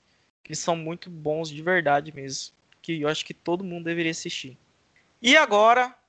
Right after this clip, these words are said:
chegamos ao nosso top um, galera. Enfim, chegamos ao nosso top um. E se você tá com a gente aí até o final escutando esse podcast, já comenta aí embaixo aí, fala, "Eu cheguei até no top um."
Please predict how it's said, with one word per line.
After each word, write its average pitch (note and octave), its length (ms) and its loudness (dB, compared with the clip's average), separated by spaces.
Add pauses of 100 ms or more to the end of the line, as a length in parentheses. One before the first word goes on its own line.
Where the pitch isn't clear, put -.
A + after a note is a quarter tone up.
(200)
chegamos G#3+ 680 -2
ao G#3 120 0
nosso G3 560 -6 (360)
top G3+ 640 -2 (440)
um, A#3 420 -2
galera. D3 600 2 (540)
Enfim, B3+ 640 -4
chegamos G3+ 460 -2
ao G3+ 100 -2
nosso F#3 260 -4
top F#3 300 -4
um. F#3+ 140 -12
E G3+ 40 -12
se - 140 -14
você G3+ 380 -6
tá F#3+ 160 -6
com - 120 -6
a F#3 80 0
gente F3+ 400 -10
aí F3 140 -4
até F3 240 -4
o A3 60 -2
final F3 380 -2
escutando F#3 380 -8
esse - 140 -12
podcast, E3+ 640 -4 (440)
já F#3 180 0
comenta G3 400 -2
aí G3 140 -2
embaixo F3 560 2
aí, F3+ 100 -8
fala, F3+ 420 -4
"Eu G#3+ 240 0
cheguei G3 460 0
até G3 400 2
no G#3 120 -6
top G#3 460 0
um." F3+ 340 -4